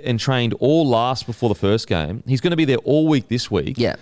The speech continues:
Speaker 2: and Critter did a good job in game one.
Speaker 1: Yeah, so, but I don't, I just, the timing of it is very surprising to me because also,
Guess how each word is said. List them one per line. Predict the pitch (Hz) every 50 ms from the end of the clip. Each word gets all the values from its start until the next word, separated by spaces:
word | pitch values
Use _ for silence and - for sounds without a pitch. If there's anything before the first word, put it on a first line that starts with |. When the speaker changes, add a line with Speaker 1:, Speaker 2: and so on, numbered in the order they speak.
| -
Speaker 2:
and | - 147 139
Critter | - 220 233
did | 196 151 135 120
a |
good | 110 117 104
job | 92 117 117 113
in | 107 85
game | 67 - -
one. | - - - -
Speaker 1:
Yeah, | 180 226 226 175
so, | - - 202 170
but | 139 180 - -
I | 170 196
don't, | 214 226 233 - - - _ -
I | 139 156
just, | 151 185 - - - - _ _ _ _ _ _ _ _
the | - 139
timing | - - - - 156 170 185 190 190 185 160
of | 151 127 120
it | 127 - -
is | 123 107 101
very | 92 92 - 123 120 117 117
surprising | - - 107 - 98 95 101 104 104 107 101
to | 104 101
me | 92 92
because | 101 - 131 113
also, | - 151 165 190 220 - - 131 101 95 104 127 160